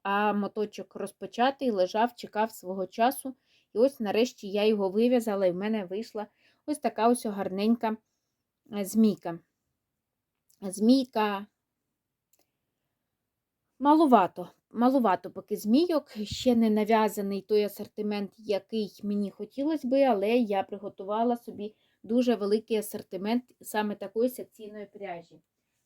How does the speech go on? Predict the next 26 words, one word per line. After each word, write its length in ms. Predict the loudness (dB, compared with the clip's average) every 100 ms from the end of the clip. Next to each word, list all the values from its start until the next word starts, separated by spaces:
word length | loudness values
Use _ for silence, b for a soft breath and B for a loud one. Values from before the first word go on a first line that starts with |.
| _
Нагадаю, 580 | -14 -10 -8 -6 -8 -10
що 180 | -14 -14
це 420 | -8 -4 -2 -2 -6
я 460 | -10 -2 0 0 -2
вив'язую 960 | -10 -4 0 0 2 0 2 2 0 -2
Ярнар 580 | -6 -6 -6 -4 -4 -4 -4
Дольче. 540 | 0 0 -2 -8 -16 -18 b b b b
Ярнар 640 | -8 -4 0 2 2 -4 -16
Дольче 680 | -8 2 4 2 -2 -4 -6 -6
в 140 | -6
різних 520 | 0 0 0 -6 -8
відтіночках, 720 | -14 -8 0 0 0 -4 -6 -4
ось 120 | -6
така 320 | -6 -4 -2
ось 180 | -2 -4
от 120 | -10
секційна. 640 | -10 -12 -6 -2 0 0 -4 b b -2
У 40 |
мене 260 | 2 2 2
є 200 | 0 -2
в 40 |
запасах 760 | -2 -6 -2 -4 -4 -10 -16 -16
іще, 580 | -16 -10 -4 -4 -4 -10 -16
м, 520 | -14 -12 -10 -10 -12
два, 280 | -8 -4 -4
чотири, 640 | -4 -12 -12 -4 -2 -2